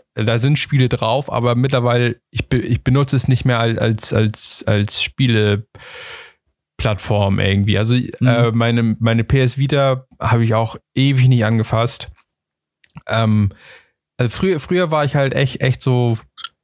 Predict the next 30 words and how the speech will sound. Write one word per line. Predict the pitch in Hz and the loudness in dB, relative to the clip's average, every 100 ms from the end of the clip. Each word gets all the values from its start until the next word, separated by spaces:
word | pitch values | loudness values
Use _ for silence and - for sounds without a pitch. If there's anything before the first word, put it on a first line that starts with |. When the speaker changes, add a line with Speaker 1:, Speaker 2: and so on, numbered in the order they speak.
| _ _ _ _ _ _ _ _ - - | _ _ _ _ _ _ _ _ -12 -8
Speaker 1:
wenn | 127 123 | -2 0
ich | 131 | 2
unterwegs | 123 117 120 135 - | 0 2 2 0 -2
bin, | 135 127 | 0 2
in | 120 | 2
der | 110 | 2
U-Bahn, | 120 131 135 117 | 2 2 0 0
allein | 117 127 165 180 | 0 0 2 0
schon, | - 160 | 2 2
wenn | 151 | 4
ich | |
in | 139 | 4
der | 135 | 4
U-Bahn | 170 147 110 101 | 2 2 2 2
bin | 101 | 2
oder | 98 98 | 2 2
so, | 101 107 | 2 0
da | 110 104 | 0 0
habe | 123 | 0
ich | |
früher | 113 127 123 | 0 0 2
halt | 120 117 107 - | 2 0 -4 -6
irgendwas | - 120 117 120 110 - | -2 0 2 0 -2 -2
gespielt | 120 - 139 117 | -2 0 0 2
oder | 101 104 101 | 0 0 0
wa-, | 104 - _ _ - - | -2 -6 _ _ -20 -14
oder | 73 80 95 104 101 | -6 -2 0 0 2
was | 104 | 2
auch | 101 | 2
immer. | 104 113 | 2 2